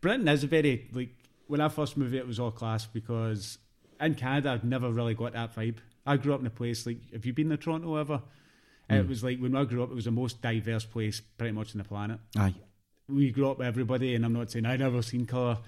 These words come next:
Speaker 1: 'cause we had all different groups.
Speaker 2: Mm-hmm.
Speaker 1: You know, I had the Scottish side, and my dad's Greek, but I had guys from Jamaica, Poland, everything.
Speaker 2: Aye.
Speaker 1: And it was cool, and then it came to Scotland, and I'm like, "It's,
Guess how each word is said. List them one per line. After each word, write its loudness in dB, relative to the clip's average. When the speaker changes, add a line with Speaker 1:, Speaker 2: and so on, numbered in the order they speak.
Speaker 1:
'cause 0
we 4
had 2
all 2
different -2
groups. -4
Speaker 2:
Mm-hmm. 10
Speaker 1:
You 8
know, 2
I 6
had 2
the 0
Scottish -4
side, 0
and 2
my 0
dad's -2
Greek, -4
but -8
I -6
had -8
guys -2
from -6
Jamaica, -2
Poland, 0
everything. -2
Speaker 2:
Aye. 4
Speaker 1:
And 0
it 0
was -6
cool, -2
and -2
then 0
it -2
came 0
to -4
Scotland, -4
and -4
I'm -6
like, -10
"It's, -8